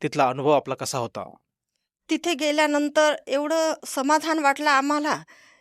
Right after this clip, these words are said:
Speaker 2: की प्रथम तर आम्हाला संत रामपालजी महाराजांची आम्हाला आशीर्वाद मिळालं. जेव्हा संत रामपालजी महाराजांनी डोक्यावर माझा हात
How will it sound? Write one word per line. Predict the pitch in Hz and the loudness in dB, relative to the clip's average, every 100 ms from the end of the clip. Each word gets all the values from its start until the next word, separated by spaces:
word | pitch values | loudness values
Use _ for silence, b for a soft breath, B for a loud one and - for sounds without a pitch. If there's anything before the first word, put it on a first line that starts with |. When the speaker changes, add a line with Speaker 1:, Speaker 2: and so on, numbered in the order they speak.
| b | b
Speaker 2:
की | 294 | -10
प्रथम | 285 277 277 302 294 | 0 0 2 0 0
तर | 285 | 0
आम्हाला | 262 269 277 285 294 - | 0 0 0 0 0 -4
संत | - 294 302 | -2 -2 0
रामपालजी | 294 247 254 262 254 | 2 2 2 0 0
महाराजांची | 277 247 247 254 254 262 285 | -2 0 0 2 0 0 0
आम्हाला | 240 254 262 | 0 0 -2
आशीर्वाद | 226 220 285 269 269 | -2 -2 0 0 0
मिळालं. | 254 240 240 220 226 240 b b b b b b - | 0 2 2 2 -2 -6 b b b b b b -8
जेव्हा | 220 262 320 | 0 2 2
संत | - 262 269 | 2 0 4
रामपालजी | 269 294 294 254 254 269 | 4 4 2 0 0 2
महाराजांनी | 269 254 269 247 233 262 | 2 2 2 2 2 2
डोक्यावर | 226 233 262 254 | 0 0 -2 -2
माझा | 254 226 247 240 | -2 -2 -2 0
हात | 233 | 0